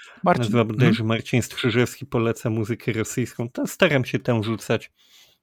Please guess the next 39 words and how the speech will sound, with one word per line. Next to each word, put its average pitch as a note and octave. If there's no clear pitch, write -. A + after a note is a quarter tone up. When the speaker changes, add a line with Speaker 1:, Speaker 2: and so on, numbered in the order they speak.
Speaker 2:
różne A#2+
Speaker 1:
Otóż A#2
Speaker 2:
rzeczy, A#2
Speaker 1:
to. G#2+
Speaker 2:
jakby G#2
ktoś -
chciał A#2
odkryć A#2
tak -
na B2
takim -
wejściowym B2
Speaker 1:
Mhm. A2
Speaker 2:
poziomie. A2+
Speaker 1:
Y, A#2
ja C#3
też F#3
bym D#3
państwu D3
polecił, B2
y, A2
taką B2+
swoją C#3
listę, C3+
to B2
znaczy B2
ja B2
ją B2+
przygotowałem, B2+
mm, A#2+
tak, -
y, -
m, B2
mówiąc B2+
wprost, -
ze B2
względów B2+
dydaktycznych, C3+
edukacyjnych, A#2+